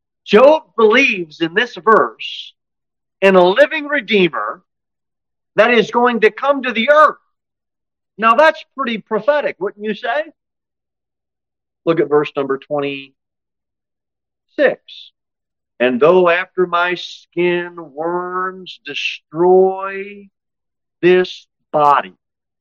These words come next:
he believes worms, after he dies, is gonna eat him up. Watch what it says.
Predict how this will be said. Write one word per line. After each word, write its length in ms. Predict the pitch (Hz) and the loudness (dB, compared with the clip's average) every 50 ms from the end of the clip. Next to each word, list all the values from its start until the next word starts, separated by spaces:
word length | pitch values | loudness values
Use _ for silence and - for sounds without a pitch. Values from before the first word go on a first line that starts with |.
| _ _ _ _ _ _ _ _ _ _ _ _ _ _ _ _ _ _ _ _ _ _ _ - | _ _ _ _ _ _ _ _ _ _ _ _ _ _ _ _ _ _ _ _ _ _ _ -8
he 100 | 135 131 | -8 -4
believes 480 | - 165 165 175 180 196 190 - - | -2 0 2 4 4 2 0 -2 -2
worms, 480 | 185 190 165 139 117 104 98 95 - 113 | -2 -2 -2 -2 -4 -8 -12 -10 -4 0
after 300 | 117 120 120 - 147 151 | 0 0 0 -2 -6 -6
he 80 | 156 | -4
dies, 420 | 147 139 123 110 101 95 95 92 101 | -2 -2 -2 -2 -2 -4 -8 _ -20
is 120 | 98 - | -18 -12
gonna 220 | - 110 110 117 - - | -8 -6 -6 -6 -6 -8
eat 160 | 113 110 110 | -8 -6 -6
him 100 | 113 120 | -6 -6
up. 200 | 113 - - - _ _ _ _ _ _ _ _ _ _ _ _ _ _ _ _ _ _ _ _ _ _ _ _ _ _ _ _ _ - | -8 -10 -12 -16 _ _ _ _ _ _ _ _ _ _ _ _ _ _ _ _ _ _ _ _ _ _ _ _ _ _ _ _ _ -2
Watch 200 | 127 131 123 - | 2 2 2 2
what 120 | - 123 127 | 0 -4 -4
it 120 | 131 - | -4 -4
says. 280 | - 127 120 104 - | 0 0 2 2 0